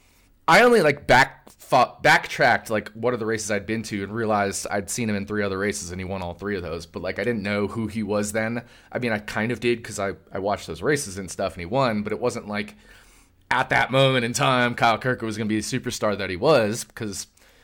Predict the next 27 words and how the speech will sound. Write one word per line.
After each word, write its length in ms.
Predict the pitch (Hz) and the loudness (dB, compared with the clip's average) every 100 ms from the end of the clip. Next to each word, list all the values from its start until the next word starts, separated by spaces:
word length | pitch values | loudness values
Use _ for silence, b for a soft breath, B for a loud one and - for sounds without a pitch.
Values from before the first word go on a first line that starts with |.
| b | b
we 100 | 101 | -2
didn't 100 | 139 | 2
know. 120 | 180 | 2
That 140 | 98 85 | 2 0
was 100 | 107 | -4
two 120 | 113 | -2
thousand 260 | 107 101 98 | 0 0 -4
eighteen. 540 | 104 104 117 98 87 78 | -6 -8 -6 -6 -8 -12
So, 360 | - 92 90 90 B B B B | -10 -6 -8 -10 B B B B
um, 520 | - 90 87 85 82 82 - | -8 -4 -4 -4 -8 -10 -12
you 100 | 90 | -8
know, 60 | 87 | -6
he 100 | 98 | -6
was 220 | 90 - - _ 104 101 - | -6 -10 -16 _ -6 -6 -6
eighteen, 440 | 110 - 110 104 | -6 -4 -4 -2
nineteen 400 | 107 107 107 104 | -2 -2 -2 0
years 200 | 104 98 | 0 0
old 180 | 110 107 | 2 2
at 80 | 101 | 0
that 200 | 90 - | -2 -2
time. 340 | 98 92 90 - b b b - | -8 -8 -10 -14 b b b -10
Uh, 180 | 85 90 | -8 -4
nineteen 320 | 113 98 101 | -6 -6 -8
years 140 | 90 | -6
old, 160 | 95 87 | -6 -6
I 20 | |
guess. 380 | 87 87 - - | -6 -6 -8 -14